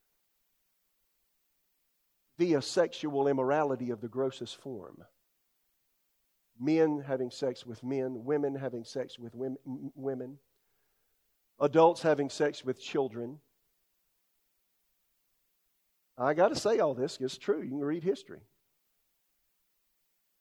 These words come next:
Humans having sex with animals. Anything that I just said has demon spirits attached to it. And you go to every heathen religion that has ever existed that you read about in the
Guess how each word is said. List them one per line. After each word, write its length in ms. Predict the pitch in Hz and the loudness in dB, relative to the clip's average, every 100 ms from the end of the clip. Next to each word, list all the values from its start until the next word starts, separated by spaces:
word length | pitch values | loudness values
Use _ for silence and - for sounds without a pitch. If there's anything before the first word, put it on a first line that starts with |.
| _ | _
Humans 320 | 180 170 143 156 | -2 0 0 0
having 260 | 143 131 | 0 0
sex 320 | - 143 135 | -2 -4 -2
with 100 | 135 | -2
animals. 560 | 147 151 92 85 - _ _ _ _ _ _ _ _ _ _ _ _ _ _ _ _ _ _ _ _ _ _ _ _ _ _ _ _ | -2 -6 -8 -16 -20 _ _ _ _ _ _ _ _ _ _ _ _ _ _ _ _ _ _ _ _ _ _ _ _ _ _ _ _
Anything 500 | 208 240 226 233 208 | 6 6 6 6 6
that 140 | 175 160 | 6 6
I 120 | 151 | 6
just 340 | 135 190 170 | 6 6 6
said 220 | 190 165 | 6 6
has 240 | 143 143 127 | 6 0 0
demon 280 | 160 147 123 | -2 -2 -4
spirits 420 | - 127 113 - | -6 -8 -8 -12
attached 420 | 113 113 101 - | -16 -14 -14 -16
to 120 | 101 | -16
it. 100 | 85 _ _ _ _ _ _ _ _ _ _ _ _ _ _ _ _ _ _ _ _ _ _ _ _ _ - | -16 _ _ _ _ _ _ _ _ _ _ _ _ _ _ _ _ _ _ _ _ _ _ _ _ _ -6
And 100 | 143 | -2
you 80 | 185 | 6
go 160 | 175 | 8
to 180 | 156 147 | 8 6
every 380 | 180 208 202 208 | 6 6 8 4
heathen 540 | 175 - 226 208 196 | 2 -4 -2 2 2
religion 640 | 175 180 175 196 139 139 127 | 4 4 6 4 2 -2 -2
that 120 | 139 | -4
has 180 | 143 - | -4 0
ever 300 | 175 180 165 | 4 4 2
existed 640 | 170 131 175 - - 151 139 | -2 0 -2 -2 -4 -4 0
that 220 | 139 - | -2 0
you 100 | 143 | -4
read 240 | 139 180 | 0 0
about 300 | 165 156 156 | 0 0 2
in 160 | 147 131 | 0 -2
the 180 | 123 | -4